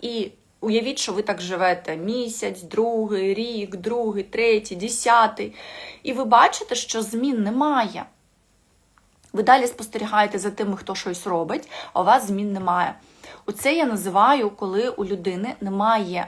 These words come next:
контакту з реальністю, немає навички впроваджувати в життя і впускати в себе реалії.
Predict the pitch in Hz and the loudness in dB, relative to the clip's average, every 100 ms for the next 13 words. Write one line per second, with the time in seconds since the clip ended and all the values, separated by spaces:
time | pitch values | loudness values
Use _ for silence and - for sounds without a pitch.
0 | - 202 202 202 202 - 175 202 214 175 | -6 -6 4 4 4 -4 -6 0 2 2
1 | 180 214 - 208 202 214 220 185 180 196 | 0 -8 -10 -8 -2 2 2 2 0 0
2 | 277 339 - - - - - - - 196 | 0 -2 -6 -10 -14 -16 -20 -20 -8 0
3 | 190 233 262 220 190 - 175 196 202 220 | 6 6 4 -2 -8 -8 -6 -6 -2 2
4 | 202 - 180 - 220 - - 240 240 208 | 2 0 -8 -12 -8 -4 4 4 4 -2
5 | - - 226 196 202 208 208 196 170 156 | -4 -2 0 0 2 6 6 6 2 -6